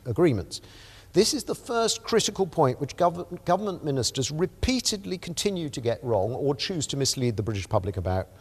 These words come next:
when talking in these weeks about getting Brexit done.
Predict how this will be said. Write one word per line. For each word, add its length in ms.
when 160
talking 400
in 80
these 220
weeks 280
about 400
getting 460
Brexit 380
done. 180